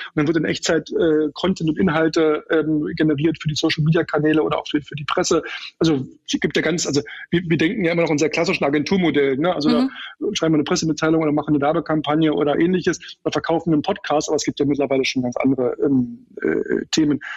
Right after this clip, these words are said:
Speaker 1: So, und insofern, das wollen wir halt diskutieren, das meinen wir mit Businessplan. Ja? Sag uns,
Speaker 2: Ja,
Speaker 1: was dein
Speaker 2: verstehe.
Speaker 1: Plan ist. Gib uns deinen Plan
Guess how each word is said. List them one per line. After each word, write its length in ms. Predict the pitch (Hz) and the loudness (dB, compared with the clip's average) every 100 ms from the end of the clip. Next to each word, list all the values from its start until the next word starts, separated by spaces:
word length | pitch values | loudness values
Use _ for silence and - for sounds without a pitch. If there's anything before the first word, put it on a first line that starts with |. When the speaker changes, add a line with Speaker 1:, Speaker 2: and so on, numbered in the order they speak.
| - | -2
Speaker 1:
So, 200 | 175 147 | 0 0
und 420 | - - - 190 | -4 -12 -4 0
insofern, 260 | 160 196 156 | 2 2 0
das 180 | 175 | 0
wollen 160 | 185 180 | 0 2
wir 60 | 160 | 0
halt 140 | 156 | 0
diskutieren, 500 | 180 - - 185 175 | 0 0 -2 0 0
das 140 | 147 | 0
meinen 180 | 147 147 | 0 2
wir 60 | 160 | 2
mit 160 | 143 | 2
Businessplan. 640 | 147 165 143 - 139 117 127 | 0 0 -2 0 0 2 2
Ja? 120 | 156 | 2
Sag 200 | 143 - | 0 0
uns, 100 | 226 | 0
Speaker 2:
Ja, 40 | |
Speaker 1:
was 160 | 147 - | -2 0
dein 120 | 190 | 0
Speaker 2:
verstehe. 220 | 160 190 | 2 0
Speaker 1:
Plan 260 | 190 165 185 | 2 2 0
ist. 240 | 127 - | -2 -4
Gib 160 | - - | -6 -4
uns 140 | 160 | -4
deinen 300 | - 139 139 127 | -2 -2 -2 -2
Plan 400 | 156 160 180 | 0 0 0